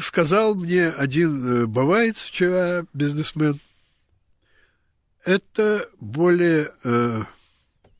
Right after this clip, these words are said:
большие возможности для тех, кто эту стенку как бы не видит. Потому что,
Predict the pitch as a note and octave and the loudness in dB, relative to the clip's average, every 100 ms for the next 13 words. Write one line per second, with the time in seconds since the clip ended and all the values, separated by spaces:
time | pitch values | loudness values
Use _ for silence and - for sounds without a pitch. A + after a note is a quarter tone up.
0 | _ _ _ - - - C3+ F3+ F3 - | _ _ _ -20 -20 -12 0 0 2 0
1 | C#3+ C#3+ C3+ D#3 F3 D3 C#3 - B2+ A#2 | 0 2 -2 0 0 0 -4 -4 -4 -2
2 | C3 - A3 - - B3 A#2+ - - _ | -2 0 -2 -2 -4 -4 -4 -8 -20 _
3 | _ D3+ D#3+ C#3 - D#3 D#3+ - - C3 | _ -8 -6 -6 -4 -2 -2 -8 -12 -8
4 | C3+ B2 C3 B2 F2+ - _ _ _ _ | -6 -6 -6 -8 -10 -18 _ _ _ _
5 | _ _ _ _ _ - - _ _ - | _ _ _ _ _ -20 -20 _ _ -12
6 | B2 B2 C#3+ - - - C3+ B2+ | -8 -4 -2 -4 -8 -2 -2 -2